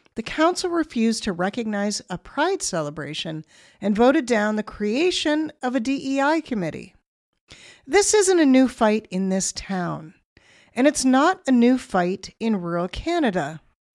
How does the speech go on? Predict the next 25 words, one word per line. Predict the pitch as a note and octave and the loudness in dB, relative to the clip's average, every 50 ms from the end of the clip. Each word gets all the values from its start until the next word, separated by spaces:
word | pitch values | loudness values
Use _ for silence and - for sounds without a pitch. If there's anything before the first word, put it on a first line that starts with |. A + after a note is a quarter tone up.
| - - - - _ _ | -20 -20 -20 -20 _ _
Protests | - - - D4+ E4 F#4 F#4 - C#4 A#3+ A3 A#3 A3+ - - - - - - _ | -4 2 6 6 6 6 4 0 0 2 2 2 0 -2 -4 -6 -8 -10 -12 _
at | - A3+ A3+ E3+ F3 | -4 -4 -4 -4 -6
drag | - G#3 G3 F#3 F#3 G3 G#3+ A#3 A#3+ A#3 - | -6 -4 -2 0 0 0 0 -2 -2 -4 -8
story | - - - G3+ F#3 F#3 F3 F3 | -10 -8 -6 -4 -4 -4 -4 -4
times | - - F#3+ E3+ F3 F3 E3+ E3+ E3+ E3 - - _ _ _ _ _ _ _ _ | -6 -6 -6 -4 -4 -4 -4 -6 -6 -8 -12 -16 _ _ _ _ _ _ _ _
across | - A#3+ A3+ - - D#4+ D#4 F#4+ A#4+ A#4+ - | -6 -6 -6 0 2 4 6 6 4 2 -2
the | - D#4+ | -4 -6
country | - - B3+ B3 C4 - - G3+ D#3+ C#3+ D3+ - - | -4 -2 -2 -2 -2 -2 -4 -6 -6 -6 -8 -8 -6
are | F#3+ G3+ | -6 -6
growing, | F#3+ E3 F#3 F#3 G3 G3+ G#3 F#3+ E3+ D3+ C3 C3 C#3 D#3 D#3 _ _ _ _ _ - - - - - _ _ _ _ | -6 -6 -6 -2 0 0 0 0 -2 -6 -8 -10 -14 -20 -20 _ _ _ _ _ -20 -20 -20 -20 -20 _ _ _ _
and | - A#3+ C4 C4 G#3+ | -2 0 0 2 2
the | C4 | 2
veil | A3 G#3 G3+ B3+ B3+ C#4 D#4 E4+ F#4 G4+ - - - | 0 4 6 6 6 6 6 4 2 0 -2 -4 -4
of | D#4+ E4+ | -4 -2
intolerance | D#4+ D4+ - - - - E4 E4+ E4+ D4 G#3+ F3 D#3 D3 C#3+ - - - - - | -2 -2 -4 -4 -2 0 0 2 2 0 -2 -2 -4 -8 -8 -10 -10 -10 -10 -6
is | - G#3+ G#3+ - | -6 -6 -4 -2
not | G#3 G3 G3+ G#3 C4 E4 - - - | -2 0 2 2 0 0 -2 -4 -6
only | B3 A#3+ B3 B3 B3 B3+ A#3+ | -4 -2 -2 0 -2 -2 -2
being | G#3 A#3 G#3+ G#3 G3+ G3 F#3+ G3+ | -2 -2 -2 -2 -2 -2 -4 -2
lifted, | A#3+ D#4+ F4+ F4+ - - G3+ D3+ C#3 - - D#3 _ _ _ _ _ _ _ _ _ _ _ _ _ _ _ _ _ - | 0 0 0 -2 -4 -6 -6 -6 -6 -8 -12 -16 _ _ _ _ _ _ _ _ _ _ _ _ _ _ _ _ _ 0
but | G#3+ A3+ B3+ B3+ | 4 6 6 6
it's | C4 C4 - - - | 6 4 0 -4 -6
being | A3 G#3+ C4 C4 C#4+ D4+ D#4 D#4 D#4 D#4 D#4 D#4 - | -2 0 2 2 2 4 2 2 2 0 0 -2 -4
shouted | - - - - - A#3 G#3 G#3 G3+ G#3 G#3 G3+ G3 - | -6 -6 -4 -2 0 2 2 2 2 0 -2 -4 -4 -10
proudly. | - - - G3 E3+ D#3+ D#3 D3+ D#3 D#3+ D3+ - - F3 | -14 -10 -6 -4 -4 -4 -4 -6 -8 -12 -14 -16 -18 -20